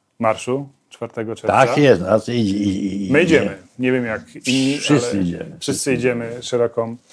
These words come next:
Speaker 1: szeroką ławą i cóż, życzymy państwu słonecznego weekendu. No, nagrywamy to jeszcze w maju, więc nie wiem, jaka będzie pogoda. Na razie nam tutaj pada. Za
Speaker 2: Byle
Speaker 1: oknami
Speaker 2: tego
Speaker 1: na
Speaker 2: deszczu
Speaker 1: wszystkich.
Speaker 2: nie było.
Speaker 1: Byle
Speaker 2: Tak,
Speaker 1: tego
Speaker 2: może
Speaker 1: właśnie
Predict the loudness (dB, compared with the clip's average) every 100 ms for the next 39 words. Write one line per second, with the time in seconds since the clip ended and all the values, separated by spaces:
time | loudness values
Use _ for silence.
0 | _ _ _ -2 0 0 0 0 2 2
1 | 2 0 -4 -4 -4 -6 -6 -8 -4 -2
2 | -4 -4 -4 -4 -8 -16 _ _ _ _
3 | _ -6 -4 -2 -2 0 0 -2 -8 -8
4 | -8 -4 -2 0 2 2 0 -4 -4 0
5 | 0 0 -2 -8 -8 -6 -4 -4 -6 -8
6 | -8 -8 -8 -8 -10 -14 -12 -12 -14 -18
7 | -16 -14 -12 -12 -16 _ _ -20 _ _
8 | -12 -8 -4 0 2 4 4 6 4 2
9 | -2 -2 2 4 6 6 6 4